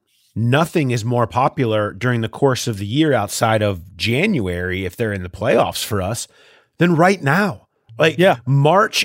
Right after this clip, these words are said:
Speaker 1: and April, we have more eyeballs, more listeners, more people that are engaged into what we're doing than even during the season. Five years ago,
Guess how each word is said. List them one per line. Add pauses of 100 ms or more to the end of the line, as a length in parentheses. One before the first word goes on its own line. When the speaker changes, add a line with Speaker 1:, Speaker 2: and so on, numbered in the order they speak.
Speaker 1:
and
April, (260)
we
have
more
eyeballs,
more
listeners, (300)
more
people
that
are
engaged (360)
into
what
we're
doing
than
even
during
the
season. (280)
Five
years
ago,